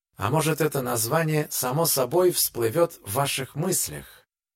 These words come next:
Либо вам попадется статья про нужное лекарство,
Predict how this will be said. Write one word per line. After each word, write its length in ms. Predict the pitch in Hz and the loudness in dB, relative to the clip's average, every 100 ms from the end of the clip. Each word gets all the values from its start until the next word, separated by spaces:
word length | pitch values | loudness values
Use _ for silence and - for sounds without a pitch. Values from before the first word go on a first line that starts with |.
| _ _ - | _ _ -4
Либо 280 | 107 214 214 | 4 6 6
вам 280 | 196 196 180 | 6 4 4
попадется 640 | 165 151 147 165 - 151 | 0 2 4 2 2 2
статья 680 | - 113 98 101 143 165 160 | 0 0 -2 0 2 0 -2
про 180 | - 147 | -2 0
нужное 460 | 143 151 127 139 135 | 4 2 2 0 0
лекарство, 840 | 139 135 131 120 - 123 123 | 0 0 0 0 -6 -8 -10